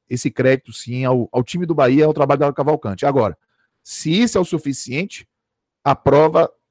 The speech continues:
é a próxima etapa da Copa do Nordeste, onde o Bahia precisa se mostrar melhor fora de casa e contra adversários que têm uma qualidade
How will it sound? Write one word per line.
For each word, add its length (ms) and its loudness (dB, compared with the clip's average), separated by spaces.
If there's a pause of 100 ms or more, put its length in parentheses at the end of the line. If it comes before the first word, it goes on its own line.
(380)
é 80 2
a 80 4
próxima 420 -2
etapa 360 -4 (720)
da 160 -4
Copa 540 -8
do 80 -14
Nordeste, 600 -8
onde 180 -8
o 40 -4
Bahia 280 0
precisa 440 -10
se 120 -12
mostrar 300 -6
melhor 400 2 (360)
fora 140 2
de 80 -6
casa 400 -2 (920)
e 220 4
contra 300 -2
adversários 760 -2 (240)
que 120 -12
têm 120 -4
uma 300 -6
qualidade 560 0